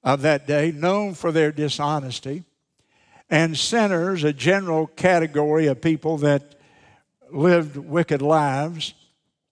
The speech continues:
And Jesus is mingling with them. He's fellowshipping with them. And then we see that also in the audience that day,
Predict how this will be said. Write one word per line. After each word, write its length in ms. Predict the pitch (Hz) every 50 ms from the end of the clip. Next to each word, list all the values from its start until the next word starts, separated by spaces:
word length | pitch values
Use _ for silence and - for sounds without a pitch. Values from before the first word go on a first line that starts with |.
| _ _ _ _ _ _ _ _ _ - - _
And 220 | 160 156 175 175
Jesus 500 | 151 135 214 233 233 208 202 214 190 -
is 420 | 190 196 180 180 170 151 - - -
mingling 560 | 156 151 214 233 226 226 196 165 156 147 147
with 220 | 139 139 135 -
them. 300 | - 151 147 135 127 127
He's 320 | 123 139 165 175 156 - -
fellowshipping 920 | - - - - 208 214 214 214 196 143 - - - 120 - 147 131 123
with 240 | 135 131 120 - -
them. 540 | 135 120 101 82 76 76 87 - - - _ _ _ _ _ _ _ _ _ _ - - - - - _ _ _ -
And 220 | 120 131 131 131
then 300 | 127 135 135 139 156 165
we 160 | 151 147 147
see 260 | 127 - - 147 147 147
that 200 | 151 165 147 147 - _ _
also 600 | - 131 156 185 214 214 - - 160 147 147 147
in 300 | 147 147 151 151 160 160
the 80 | 156 151
audience 560 | - 139 147 156 151 151 151 147 135 - -
that 220 | 147 143 - -
day, 260 | 131 139 143 147 151